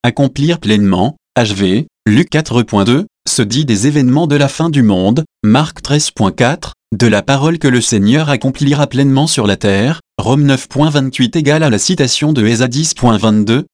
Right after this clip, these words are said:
de l'alliance nouvelle que le Seigneur conclura avec Israël, et huit point huit égale à la citation de G R trente et un point trente et un. Huit, G R Téléo, d'où Edge Téléo égale à parfait.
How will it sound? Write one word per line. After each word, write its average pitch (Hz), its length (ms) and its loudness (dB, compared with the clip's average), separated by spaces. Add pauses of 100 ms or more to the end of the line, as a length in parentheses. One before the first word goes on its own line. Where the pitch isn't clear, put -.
(160)
de 107 160 0
l'alliance 107 500 0
nouvelle 117 440 0
que - 80 0
le 101 120 2
Seigneur 113 520 0
conclura 135 540 0
avec 117 260 -2
Israël, 117 640 0 (180)
et 135 80 4
huit 139 300 -2
point 135 180 0
huit 123 220 -2
égale 156 260 0
à 151 80 2
la 107 80 0
citation 165 500 -2
de 135 120 0
G 120 180 -2
R 151 80 -4
trente 131 320 -2
et 123 80 0
un 123 140 0
point 139 200 0
trente 143 340 -4
et 110 100 0
un. 80 160 -4 (380)
Huit, 101 400 2 (200)
G 135 320 0
R 151 80 -6
Téléo, 147 500 0 (220)
d'où 131 180 2
Edge 123 220 -2
Téléo 107 400 2
égale 156 260 0
à 143 60 2
parfait. 117 480 -4